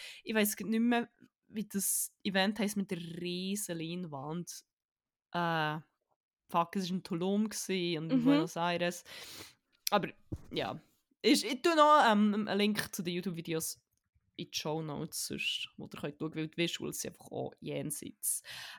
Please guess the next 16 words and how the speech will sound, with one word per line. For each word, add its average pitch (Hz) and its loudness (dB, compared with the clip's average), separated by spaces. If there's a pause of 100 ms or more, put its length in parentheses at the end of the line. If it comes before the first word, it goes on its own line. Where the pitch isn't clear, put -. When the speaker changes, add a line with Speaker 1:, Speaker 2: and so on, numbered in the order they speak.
(120)
Speaker 1:
Ähm, 196 6
der 202 -2
Bang, 269 6
den 311 4
ich 254 4
meine, 269 4 (600)
jetzt - -4 (240)
endlich 185 -6
sag - -2
ich's, 233 6
<laughs> 440 8
Speaker 2:
Endlich 220 10
Speaker 1:
ist, - 6
Speaker 2:
kommt 269 8
er. 196 6
Speaker 1:
ähm, 190 4